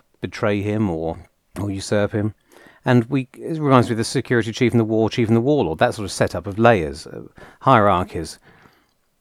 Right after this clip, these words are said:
of power structures. And as you say, and that, that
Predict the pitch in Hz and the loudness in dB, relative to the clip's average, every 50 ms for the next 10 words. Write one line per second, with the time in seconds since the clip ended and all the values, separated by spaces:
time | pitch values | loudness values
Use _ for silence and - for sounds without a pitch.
0 | - - - 117 110 - _ _ _ 123 120 120 123 120 - - - - 90 78 | -10 -4 -4 -2 -2 -4 _ _ _ 0 2 4 4 2 0 -2 -4 -4 -4 -4
1 | - - - 80 - - - _ _ _ _ _ _ _ _ _ _ _ - - | -6 -8 -10 -10 -10 -12 -18 _ _ _ _ _ _ _ _ _ _ _ -4 0
2 | 143 127 127 123 120 127 - - 160 147 127 110 - - _ _ _ _ _ _ | 2 2 2 2 2 -2 0 2 2 2 2 2 -2 -8 _ _ _ _ _ _
3 | - 165 165 170 165 - 165 190 190 - - _ - 170 165 | 6 8 8 8 8 8 6 6 6 6 0 _ -4 -4 -4